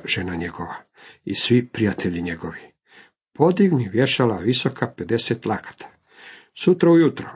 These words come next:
zatraži od kralja neka na njih objese Mordokaja. Poslije toga idi sretan s kraljem na gospu. Savjet se Hamanu učini dobar, pa on naredi da se podignu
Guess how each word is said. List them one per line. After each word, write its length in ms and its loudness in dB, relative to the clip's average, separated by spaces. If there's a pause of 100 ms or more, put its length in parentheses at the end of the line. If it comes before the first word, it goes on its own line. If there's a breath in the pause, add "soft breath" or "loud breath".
(160)
zatraži 440 0
od 120 -4
kralja 440 2
neka 300 -4
na 100 -6
njih 340 0
objese 560 -2
Mordokaja. 560 -8 (800 loud breath)
Poslije 340 2
toga 320 4
idi 220 4
sretan 500 2
s 100 -14
kraljem 440 2
na 80 0
gospu. 360 -4 (1000 soft breath)
Savjet 600 2
se 300 0
Hamanu 520 2
učini 400 -6
dobar, 340 2 (360)
pa 100 -2
on 160 2
naredi 520 2
da 80 -12
se 220 -8
podignu 520 0